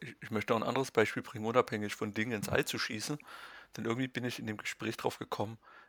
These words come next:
äh, Andrew Wiles, der den Fermats letzten Satz bewiesen hat, eine ma-, mathematische Vermutung aus dem, ich glaube, achtzehnten Jahrhundert,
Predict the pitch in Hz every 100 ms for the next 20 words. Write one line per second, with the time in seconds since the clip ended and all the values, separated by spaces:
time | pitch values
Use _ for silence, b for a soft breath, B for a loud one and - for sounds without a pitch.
0 | - 107 - 120 110 101 98 101 131 92
1 | - - - 104 98 - 104 98 107 -
2 | 101 - 110 107 - - 104 101 101 87
3 | 90 - 95 95 - - 101 98 - 107
4 | - 101 120 180 135 117 b b b b
5 | b _ - 101 - - 101 101 101 -
6 | - 98 98 - - - - 120 120 -
7 | 95 98 139 160